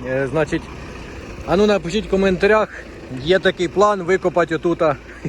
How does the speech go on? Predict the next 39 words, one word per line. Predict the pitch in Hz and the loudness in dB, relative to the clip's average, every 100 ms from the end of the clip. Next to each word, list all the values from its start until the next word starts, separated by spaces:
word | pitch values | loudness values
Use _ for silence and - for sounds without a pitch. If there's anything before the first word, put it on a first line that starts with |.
| - | -6
<laughs> | - - - - | -6 -6 -18 -4
якийсь | 151 160 175 | -4 0 0
басейн, | 131 139 - 214 185 | 2 -2 0 0 0
будемо | 151 175 180 170 | 0 2 2 2
тут | 165 170 - | 2 -2 0
форель | 165 175 151 135 | 2 2 2 -4
розводити. | 127 123 117 104 - - - - | -6 -4 -6 -8 -12 -20 -16 -12
Або | 165 214 | -6 -4
хрещений | 175 170 185 165 | -2 -2 -2 0
казав, | 151 156 143 | 0 0 0
у | |
нього | 147 135 | -2 -2
тут | 120 | 0
баня | 190 196 135 | 2 2 -2
поруч. | 120 110 95 - - - - - - - | -4 -6 -8 -16 -20 -20 -20 -20 -18 -4
Каже, | 123 127 | -2 -2
«З | |
мене | 131 160 156 | 0 0 2
баня, | 165 202 151 123 | 2 2 2 -2
а | |
з | 123 | 0
вас», | 170 170 | 2 2
каже, | 156 139 147 143 131 | 0 0 2 2 0
«чани. | 151 147 123 95 - - - - - - - | 0 0 -2 -6 -14 -20 -20 -20 -20 -20 -16
Декілька | 110 156 160 139 147 | -2 0 0 -2 0
чанів | 165 208 233 | 2 0 0
поставимо, | 160 - 123 104 95 95 - - - | -2 -2 -2 -2 -4 -10 -14 -18 -8
а | 131 | -6
тут | - 196 | -2 0
зробимо | 175 165 160 | 2 2 2
басейн, | 151 156 185 170 | 0 0 0 0
будемо | 143 156 156 | -2 0 0
в | |
басейн | 143 143 139 113 107 | 0 -2 0 -2 -4
стрибати». | - 104 92 - - - - - - - - - | -8 -8 -8 -10 -16 -18 -18 -18 -18 -18 -18 -4
Як | 135 147 | -2 -2
це | 139 | -4
такий | 123 117 120 | -8 -6 -4
варіант? | 113 113 98 | -2 -4 -6